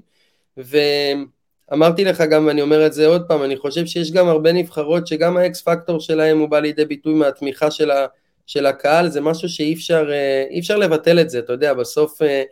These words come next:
אנחנו מדינה שזה הספורט העיקרי בכדורגל, כאילו יש בו המון, המון אוהבי, אוהבי כדורגל, המון אוהדי כדורגל, ואתה יכול לראות שיש לך נבחרות כמו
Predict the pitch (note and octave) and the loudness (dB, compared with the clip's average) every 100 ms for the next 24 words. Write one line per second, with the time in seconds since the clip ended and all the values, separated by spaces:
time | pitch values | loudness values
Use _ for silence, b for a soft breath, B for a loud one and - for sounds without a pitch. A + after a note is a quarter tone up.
0 | b b b - C3 - C#3+ C#3 D3+ E3+ | b b b -10 -8 -4 -2 0 0 0
1 | E3 C3+ E3 E3+ - E3+ D#3+ D3+ C#3+ C#3 | 0 0 0 0 -2 -2 0 0 0 -4
2 | D3 D3 C#3 C#3 C3+ C3+ C#3+ C#3+ C3+ C#3+ | -2 -4 -2 -2 -4 -4 -4 -4 -6 -8
3 | C3+ C#3 C#3 - C#3 C#3 C3+ A#2 _ _ | -6 -6 -6 -12 -6 -2 -2 -4 _ _
4 | C3+ C#3 D3+ F3 F#3 - C#3 C#3+ E3 F3 | -4 4 6 6 2 -2 0 2 4 4
5 | D#3+ D#3+ E3 E3 D#3+ D3+ D#3+ D#3+ D#3 D#3+ | 4 2 -2 0 2 4 4 2 2 2
6 | D3+ C3+ D#3 E3 D3 D#3 D#3+ D#3 E3 E3 | 2 2 2 2 2 2 2 2 0 0
7 | F3 E3+ B B B C3+ B2 C#3+ C#3+ C#3 | -2 -6 B B B -14 -4 0 0 -2
8 | - C3+ - F#3 F#3 G3 F3 E3+ F#3 E3+ | -2 0 4 4 4 0 -2 -2 0 0
9 | D3+ - C#3+ F3 F3 - C#3+ D3 D#3+ D#3+ | 0 -4 0 0 0 -4 0 4 6 6